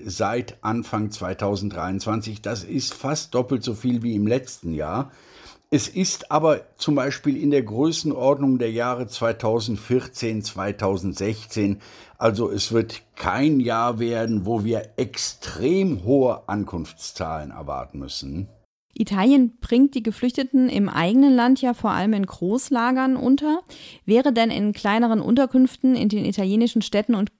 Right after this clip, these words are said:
Speaker 2: Kommunen, wäre da Platz?
Speaker 1: Es wäre Platz, wenn sie denn geschaffen würden. Italien weiß ja, dass übers Mittelmeer traditionell aus Libyen im letzten Jahr stark auch aus Tunesien Bootsflüchtlinge kommen.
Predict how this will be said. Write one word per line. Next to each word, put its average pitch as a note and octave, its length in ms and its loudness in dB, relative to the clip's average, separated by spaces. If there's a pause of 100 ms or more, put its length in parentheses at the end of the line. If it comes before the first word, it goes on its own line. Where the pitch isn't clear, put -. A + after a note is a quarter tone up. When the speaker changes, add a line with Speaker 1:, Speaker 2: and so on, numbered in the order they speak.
(100)
Speaker 2:
Kommunen, A3 540 6
wäre G#3+ 200 2
da G#3+ 140 -2
Platz? - 520 -8 (360)
Speaker 1:
Es A#2+ 160 2
wäre G3 260 6
Platz, F3 420 0
wenn F3+ 120 2
sie D#3+ 120 -2
denn D#3+ 240 0
geschaffen D3 540 -2
würden. C#2+ 440 -4 (360)
Italien D3 680 2
weiß A#2+ 380 0
ja, G2 240 2
dass - 180 -2
übers C3 380 0
Mittelmeer A#2+ 880 0
traditionell A#2+ 800 -2
aus G#2 260 -2
Libyen A#2 540 0
im G#2+ 240 -2
letzten A2 460 -2
Jahr G2+ 280 -2
stark G#2+ 560 -4
auch G#2+ 320 -2
aus A2+ 320 -2
Tunesien A2 800 -2 (340)
Bootsflüchtlinge A#2 1040 0
kommen. A2 560 0